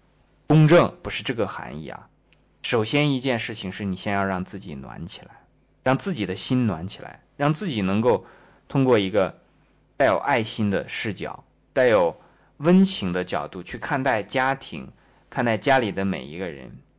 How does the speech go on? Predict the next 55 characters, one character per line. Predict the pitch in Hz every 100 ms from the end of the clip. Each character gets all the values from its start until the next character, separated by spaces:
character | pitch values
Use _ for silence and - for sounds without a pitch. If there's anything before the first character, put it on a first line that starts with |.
| _ _ _ -
看 | 127
待 | 113 104
这 | 98 95
个 | 85 73 _ _ _ _ _ -
社 | - 151 104
会， | - 107 - _ _ _ _ _ -
看 | 139
待 | 135
这 | 120 117
个 |
世 | 107 -
界 | 110 104
上 | 113 104
的 | 92
每 | 82 73
一 | 78
件 | 101 85
事 | - -
情。 | - - _ _ _ -
这 | 214
样 | 220
的 | 160
话 | 151
呢， | 143 127
你 | 101
自 | 98
己 | 120 98
才 | 101 95
会 | 110 101 - _ _ _ _
变 | - 110
得 | 92
阳 | 90 87
光 | 120 143 180
起 | -
来 | 76 53
嘛。 | 58 - _ _ _ _
你 | -
变 | 139 202
得 | 185
阳 | 165 175
光 | 190 190
之 | 180
后 | 170 165
呢， | 135 113 - _ _ -
那 | 139 135
这 | 151
个 | 135
阴 | 113 156 180 190
呢 | 135
就 | 98 120
好 | - 87
平 | - 82 110
衡 | 143 87
了 | 71
嘛。 | 67 55